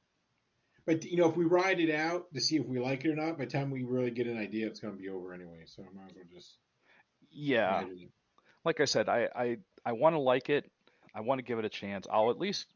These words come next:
Speaker 2: read another issue. I was curious because I think le-, leading up to this,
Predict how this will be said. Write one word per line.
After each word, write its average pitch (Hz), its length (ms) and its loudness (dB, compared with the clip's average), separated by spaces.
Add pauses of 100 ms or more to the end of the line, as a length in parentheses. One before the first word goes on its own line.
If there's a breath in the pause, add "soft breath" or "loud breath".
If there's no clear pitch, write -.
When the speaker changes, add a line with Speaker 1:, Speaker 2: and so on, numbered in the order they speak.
(140)
Speaker 2:
read 113 300 -6
another 104 440 -4
issue. 104 560 -8 (840 soft breath)
I 131 100 4
was 196 200 2
curious 143 300 -2
because - 540 -4 (560)
I 120 100 -4
think 127 300 -6
le-, 120 180 -6 (440)
leading 127 340 -4
up 117 160 -2
to 107 100 -10
this, 92 420 -2